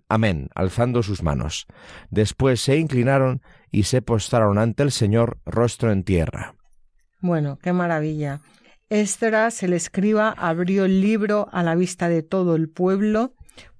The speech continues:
Speaker 2: pues sobresalía por encima de todos, y cuando lo abrió, todo el pueblo se puso en pie. Qué maravilla. Esdras bendijo al Señor, el gran Dios, y todo el pueblo respondió, "Amén,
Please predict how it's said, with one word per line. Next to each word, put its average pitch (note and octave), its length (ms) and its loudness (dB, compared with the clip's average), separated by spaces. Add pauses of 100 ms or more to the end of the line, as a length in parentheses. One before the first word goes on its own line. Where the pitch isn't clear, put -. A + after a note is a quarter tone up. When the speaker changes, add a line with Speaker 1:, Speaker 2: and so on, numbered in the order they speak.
(140)
Speaker 2:
pues A3 280 2
sobresalía G#3 1040 0
por G3+ 200 -4
encima F#3 560 0
de E3 140 0
todos, D#3 560 -4
y F#3 160 -2
cuando E3+ 360 0
lo E3 120 2
abrió, G3 440 0 (400)
todo G#3+ 320 2
el F#3 140 0
pueblo G3 480 0
se E3+ 200 -4
puso G#3+ 680 -4
en D#3 200 2
pie. D#3 440 0 (180)
Qué F3 120 -2
maravilla. C#3 560 -2 (400)
Esdras G#3 560 0
bendijo F#3 420 0
al E3 100 -2
Señor, F3+ 520 0
el E3 160 -2
gran E3+ 340 0
Dios, A3 340 -2
y F3+ 200 -4
todo F3 240 0
el D#3+ 100 -2
pueblo F#3 400 0
respondió, E3 800 -2 (340)
"Amén, F#3+ 640 0